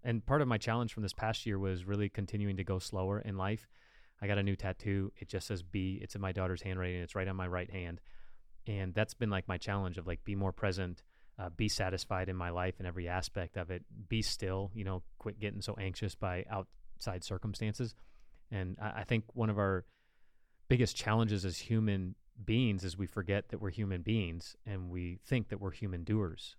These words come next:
And so, yeah, really just trying to more be in the moment, so to speak. And so, yeah, continue to go slower. In fact, next week,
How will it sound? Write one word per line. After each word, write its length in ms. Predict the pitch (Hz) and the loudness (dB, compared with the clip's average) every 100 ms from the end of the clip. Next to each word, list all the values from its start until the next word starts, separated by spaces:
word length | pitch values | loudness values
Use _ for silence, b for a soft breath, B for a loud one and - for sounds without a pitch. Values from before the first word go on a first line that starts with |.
| - | -12
And 320 | 107 95 87 90 | -6 -4 -4 -6
so, 240 | - 95 | -2 -2
yeah, 240 | 92 117 95 | 2 2 2
really 220 | 95 139 | 2 2
just 180 | 113 101 | 2 -2
trying 200 | 110 101 | 0 0
to 40 | 95 | 0
more 280 | 95 98 | 0 0
be 440 | 85 92 92 107 123 - - - - | 0 -2 0 0 -2 -6 -8 -12 -6
in 100 | 110 | 0
the 60 | 107 | 2
moment, 360 | 98 98 143 - - - - | 4 4 2 -2 -14 -18 -8
so 120 | - | -2
to 80 | 135 | 0
speak. 340 | - 147 151 120 | 2 2 2 0
And 120 | 101 | 0
so, 200 | 113 107 | 2 2
yeah, 180 | 110 110 | 2 2
continue 340 | 101 120 117 | 0 2 2
to 40 | 110 | 2
go 80 | |
slower. 280 | 101 113 117 | 2 2 2
In 60 | 107 | 4
fact, 260 | 120 107 117 | 4 4 4
next 280 | 113 - | 2 2
week, 260 | 120 123 | 2 2